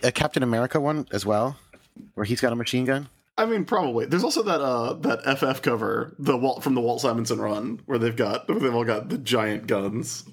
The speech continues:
Speaker 2: But yeah, like, I wanna see the New Mutants one with, uh, with the other Sailor Scouts as the New Mutants.
Speaker 1: Oh, so who's, who's the one that, who's the one with the gun?
Speaker 2: Uh, Usagi, obviously.
Speaker 1: Oh, she's gonna kill the other scouts? Man, that's effed up.
Speaker 2: Jordan, Jordan,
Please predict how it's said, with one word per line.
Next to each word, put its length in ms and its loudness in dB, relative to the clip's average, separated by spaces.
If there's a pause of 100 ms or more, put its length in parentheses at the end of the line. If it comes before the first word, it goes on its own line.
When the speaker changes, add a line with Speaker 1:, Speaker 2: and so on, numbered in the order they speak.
(100)
Speaker 2:
But 100 2
yeah, 160 2
like, 220 0
I 120 4
wanna 220 0
see 140 0
the 120 0
New 140 2
Mutants 340 0
one 380 0
with, 240 2
uh, 320 2
with 100 -2
the 160 2
other 140 2
Sailor 300 2
Scouts 320 -2
as 100 -2
the 80 0
New 80 -2
Mutants. 640 -4 (540)
Speaker 1:
Oh, 100 -4
so 180 2
who's, 400 0
who's 220 2
the 80 4
one 240 2
that, 160 2 (260)
who's 180 2
the 100 2
one 220 2
with 120 0
the 60 -2
gun? 340 -2 (520)
Speaker 2:
Uh, 280 4
Usagi, 520 0 (140)
obviously. 560 2 (320)
Speaker 1:
Oh, 80 2
she's 240 2
gonna 120 2
kill 360 2
the 100 2
other 140 2
scouts? 600 -2
Man, 100 -14 (140)
that's 200 -16
effed 280 -12
up. 120 -8 (320)
Speaker 2:
Jordan, 500 0
Jordan, 520 0